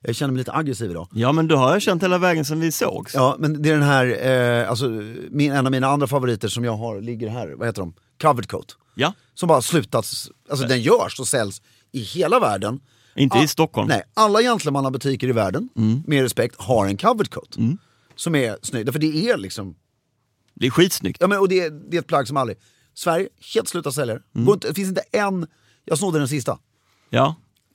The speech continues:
Speaker 1: I den sista butiken som hade ett ex kvar.
Speaker 2: Ja.
Speaker 1: Det, det går inte att köpa, det är så konstigt. Kom igen nu, kan vi få vara gentlemen igen?
Speaker 2: Ja, det är mycket märkligt.
Speaker 1: Eh.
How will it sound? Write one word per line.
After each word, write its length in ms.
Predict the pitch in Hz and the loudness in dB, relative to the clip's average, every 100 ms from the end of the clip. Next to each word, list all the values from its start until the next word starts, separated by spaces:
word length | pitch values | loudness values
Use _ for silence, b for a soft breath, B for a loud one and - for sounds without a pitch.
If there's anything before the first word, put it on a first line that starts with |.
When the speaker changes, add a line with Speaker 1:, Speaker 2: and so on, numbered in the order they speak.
| - | -4
Speaker 1:
I 120 | 170 | -2
den 120 | 151 | 0
sista 260 | 175 151 135 | -2 -2 -4
butiken 320 | 110 117 101 | -2 -4 -4
som 100 | 117 | -2
hade 180 | 110 95 | -2 -2
ett 320 | 131 110 - | -8 -10 -10
ex 220 | 107 - | -12 -12
kvar. 200 | - - _ _ _ - | -14 -14 _ _ _ -6
Speaker 2:
Ja. 220 | 202 107 - _ _ _ | -6 -6 -12 _ _ _
Speaker 1:
Det, 120 | 139 | -4
det 100 | 196 | -2
går 80 | 226 | -2
inte 80 | |
att 40 | - | -2
köpa, 240 | 196 190 | -4 -2
det 120 | 165 | -2
är 40 | 185 | -2
så 200 | - 190 | -2 -2
konstigt. 360 | - 185 - | -2 -10 -10
Kom 160 | - 185 | -8 -4
igen 220 | 202 226 | 0 0
nu, 100 | 151 | 0
kan 140 | 131 135 | -4 -6
vi 60 | |
få 80 | 131 | -4
vara 140 | 151 | -2
gentlemen 480 | 156 202 196 135 92 | 0 -2 -4 -4 -4
igen? 200 | 78 - _ | -8 -14 _
Speaker 2:
Ja, 320 | - 120 131 165 _ - | 0 2 2 -2 _ -2
det 80 | |
är 60 | 151 | 2
mycket 360 | 160 185 180 170 | 2 0 0 -2
märkligt. 520 | 180 160 - - - _ _ _ _ b b | -2 -4 -8 -10 -14 _ _ _ _ b b
Speaker 1:
Eh. 60 | b | b